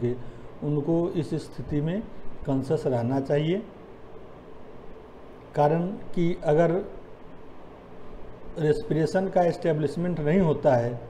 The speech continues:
तो डेथ निश्चित है। तो ये जो है नियोनेटल डेथ का इंडिया में एक कारण है।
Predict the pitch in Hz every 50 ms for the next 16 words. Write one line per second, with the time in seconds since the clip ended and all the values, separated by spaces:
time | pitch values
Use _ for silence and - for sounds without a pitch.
0 | - - - - - - - - - - - - - - - 147 147 151 151 147
1 | - 151 127 117 143 180 190 - - - 156 - - - 139 139 135 127 - -
2 | - 143 123 - - - - - - - - - - - - - - - - -
3 | - - - - - - - - - - - - - - - - - - - -
4 | - - - - - - - - - - - - - - - - - - - -
5 | - - - - 165 156 165 160 - - - 175 151 151 156 170 185 180 170 185
6 | 160 151 147 143 151 - - - - - - - - - - - - - - -
7 | - - 147 143 147 156 160 180 208 202 185 180 165 - - 139 - - - -
8 | - - 139 123 131 185 190 190 - - - - 131 131 139 143 135 131 - -
9 | - 170 151 147 143 156 165 175 165 165 165 160 165 170 180 - - - 143 143
10 | 147 - 139 - - 131 117 117 117 117 113 113 - -